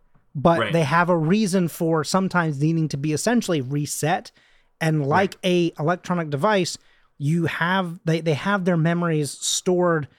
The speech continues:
Speaker 1: um, through a couple of different things, but throughout their,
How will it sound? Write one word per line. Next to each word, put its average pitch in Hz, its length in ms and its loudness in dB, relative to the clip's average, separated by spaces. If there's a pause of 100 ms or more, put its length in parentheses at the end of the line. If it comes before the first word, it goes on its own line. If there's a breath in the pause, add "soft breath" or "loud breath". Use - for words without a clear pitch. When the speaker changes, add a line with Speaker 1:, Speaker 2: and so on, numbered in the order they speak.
(360 soft breath)
Speaker 1:
um, 147 460 2 (260)
through 185 120 4
a 175 40 2
couple 208 220 0
of 202 60 4
different 175 260 -2
things, 156 300 2
but 139 240 -2
throughout 147 340 0
their, 139 320 0